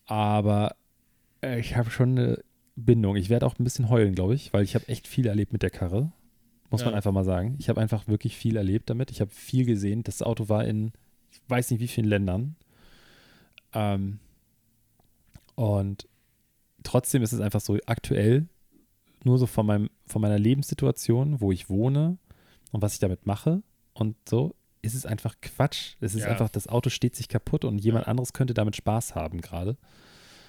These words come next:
Speaker 1: Ähm, und wie du ja eben schon angerissen hast, ich interessiere mich für ein kleineres Auto,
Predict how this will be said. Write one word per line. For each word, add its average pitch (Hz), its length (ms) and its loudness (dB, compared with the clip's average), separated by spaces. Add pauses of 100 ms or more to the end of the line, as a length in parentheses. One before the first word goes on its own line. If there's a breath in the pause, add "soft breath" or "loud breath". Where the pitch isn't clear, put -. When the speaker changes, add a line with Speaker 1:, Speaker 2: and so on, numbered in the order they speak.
(300 loud breath)
Speaker 1:
Ähm, 98 440 0
und 110 260 -6 (360)
wie 110 320 -4
du 123 140 4
ja 120 100 8
eben 107 160 2
schon 110 140 -2
angerissen 110 340 0
hast, 98 160 -2
ich 113 160 -4
interessiere - 360 -4
mich 110 140 -4
für 107 100 0
ein 95 220 -4
kleineres 110 840 -2
Auto, 160 460 -2